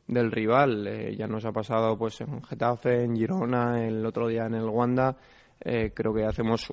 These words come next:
eh, primeras partes, eh, pues, pues, eh, perfectas prácticamente, porque sometemos al rival, nos ponemos por delante, pero sí que es verdad que creo que en la segunda parte debemos me-, de gestionar mejor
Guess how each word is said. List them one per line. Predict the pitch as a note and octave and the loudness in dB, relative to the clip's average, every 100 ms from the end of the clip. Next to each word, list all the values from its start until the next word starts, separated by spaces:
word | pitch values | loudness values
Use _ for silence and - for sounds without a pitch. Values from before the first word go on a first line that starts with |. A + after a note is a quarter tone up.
| - - A2+ | -8 -6 -4
eh, | A2+ G#2+ | -6 -4
primeras | A#2 A#2 A2+ | 0 2 2
partes, | - A2 A#2+ A#2 - - | 2 2 4 2 0 -4
eh, | A#2 A2 A2 | -2 -2 -4
pues, | - A#2+ - - - | -4 -6 -6 -14 -10
pues, | - - - - | -8 -8 -10 -12
eh, | - - - - - | -12 -10 -14 -16 -16
perfectas | - B2 B2+ C3 B2+ | -4 0 2 2 0
prácticamente, | - B2 B2 A#2+ B2+ C#3 A#2+ | 0 0 4 6 8 6 4
porque | A2+ A2 A#2 - - - - - | 2 2 -2 -2 -18 -20 -20 -2
sometemos | - A#2+ A2+ B2+ B2 B2+ | 6 8 10 10 8 8
al | A#2 | 6
rival, | A#2 B2+ C3+ B2 | 8 10 10 10
nos | A#2 | 6
ponemos | A#2+ A#2+ A#2+ | 4 6 6
por | B2+ | 8
delante, | A#2 B2+ C3+ D3+ D#3 - - - | 8 8 8 6 6 -2 -20 -12
pero | - A#2+ | 0 2
sí | A2 A#2 | 2 4
que | |
es | A2+ | 4
verdad | A2 A#2 | 6 4
que | A2 A2 | 2 0
creo | A2+ A2+ | 2 2
que | A2 A2 A2 | 2 2 0
en | A2 | 0
la | A2+ | 0
segunda | - A2+ A#2 A2 | 0 0 2 4
parte | B2 B2+ B2 | 2 2 4
debemos | A#2 A2+ A2+ A2+ | 6 6 4 4
me-, | A2+ | 2
de | C3+ B2 | 4 4
gestionar | B2 - A#2+ A#2+ A#2+ | 4 2 4 4 4
mejor | A#2 B2+ A#2+ | 6 4 4